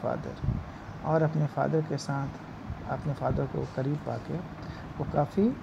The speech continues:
सिक्योर महसूस करती है, काफ़ी सुरक्षित महसूस करती है। She realized, वो महसूस करती है,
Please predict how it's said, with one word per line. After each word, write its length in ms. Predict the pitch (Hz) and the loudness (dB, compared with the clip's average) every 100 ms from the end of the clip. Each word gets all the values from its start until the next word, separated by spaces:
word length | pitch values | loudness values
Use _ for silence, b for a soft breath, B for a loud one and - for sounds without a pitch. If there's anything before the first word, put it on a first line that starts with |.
| - | -4
सिक्योर 360 | 151 135 160 160 | -4 -2 4 6
महसूस 420 | 156 135 135 - - | 6 2 -2 -4 -4
करती 240 | - 123 | -4 -4
है, 240 | 131 120 - - - | -2 -2 0 0 0
काफ़ी 220 | 131 - | -2 -2
सुरक्षित 460 | 143 147 135 - 160 | -2 -2 -2 -2 0
महसूस 400 | 139 - - - | 0 -2 -6 -6
करती 260 | - - - | -8 -4 -4
है। 160 | 135 - - - B B B B B - | -4 -6 -6 -8 B B B B B 10
She 180 | 214 | 12
realized, 680 | 196 185 196 233 180 208 - | 12 12 12 12 12 10 4
वो 160 | 151 151 | 2 4
महसूस 340 | 147 202 196 | 4 2 2
करती 280 | 165 147 143 | 2 0 0
है, 340 | 135 127 139 | 0 -2 -4